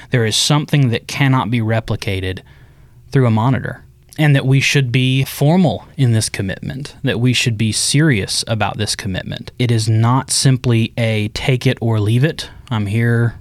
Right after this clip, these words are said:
or maybe I'm not. I'm involved, but not really committed. Uh, and I go back to marriage in this illustration. There, there is a sign of that. There is a, a, a literal, we can tell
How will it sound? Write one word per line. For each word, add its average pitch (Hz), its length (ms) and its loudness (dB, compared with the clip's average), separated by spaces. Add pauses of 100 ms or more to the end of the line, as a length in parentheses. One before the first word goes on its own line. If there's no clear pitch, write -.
or 107 100 -2
maybe 107 300 0
I'm 104 180 -2
not. 117 460 -2 (400)
I'm 104 120 -4
involved, 131 760 0 (340)
but 131 180 -2
not 120 220 -2
really 110 220 -2
committed. 117 720 -2
Uh, 123 60 0
and 131 160 2
I 120 60 2
go 127 100 2
back 117 260 -2
to 131 120 0
marriage 117 400 0
in 101 80 -2
this 95 180 -6
illustration. 98 640 -6 (460)
There, 127 340 0
there 135 240 4
is 123 180 2
a 110 60 -2
sign 135 560 2
of 95 220 -4
that. - 420 -6 (400)
There 127 220 4
is 113 160 2
a, 98 220 -2
a, 110 140 -4 (200)
a 101 140 -4
literal, 120 760 4 (540)
we 131 100 2
can 107 240 -2
tell 117 640 -2